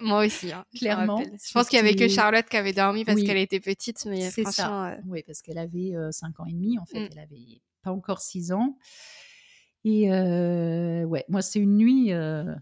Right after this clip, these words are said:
Speaker 2: une très mauvaise nuit, en fait, hein, où j'ai eu aussi, euh, mais des douleurs partout, euh, j'accouchais,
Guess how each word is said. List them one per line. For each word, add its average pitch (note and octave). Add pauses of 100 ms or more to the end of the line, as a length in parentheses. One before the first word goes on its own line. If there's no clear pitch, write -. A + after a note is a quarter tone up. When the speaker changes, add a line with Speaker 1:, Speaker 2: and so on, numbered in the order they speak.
(180)
Speaker 2:
une D#3+
très B3+
mauvaise F#3
nuit, D#3+
en D3+
fait, D#3+
hein, E3
où F#3
j'ai F3+
eu A3
aussi, A3+
euh, E3
mais E3+
des F3+
douleurs E3
partout, G#3
euh, F3
j'accouchais, -